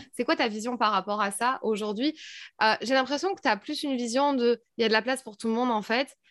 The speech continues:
Et t'es complètement cool avec ça et les nouvelles personnes qui arrivent et qui peuvent faire des trucs hyper stylés. Euh, limite, j'ai même l'impression que tu pourrais même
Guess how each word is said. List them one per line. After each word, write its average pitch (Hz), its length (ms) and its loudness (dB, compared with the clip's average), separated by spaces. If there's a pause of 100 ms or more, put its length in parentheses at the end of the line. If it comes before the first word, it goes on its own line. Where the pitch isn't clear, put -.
(240)
Et 214 380 4
t'es 226 80 -2
complètement 311 600 0
cool 302 300 -2
avec 208 280 0
ça 247 360 2
et 208 80 0
les 202 80 -4
nouvelles 214 300 -2
personnes 214 360 -4
qui 220 120 -4
arrivent 220 460 -2
et 185 260 -2 (260)
qui 196 120 -8
peuvent 208 140 -2
faire 220 220 -2
des 202 100 -4
trucs - 240 -8
hyper 226 240 -6
stylés. 240 520 -2 (600)
Euh, 208 280 2 (220)
limite, 262 340 2 (280)
j'ai 214 160 0
même 254 220 0
l'impression 240 540 -4
que 233 80 -4
tu 196 160 -14
pourrais 196 180 -4
même 208 180 -2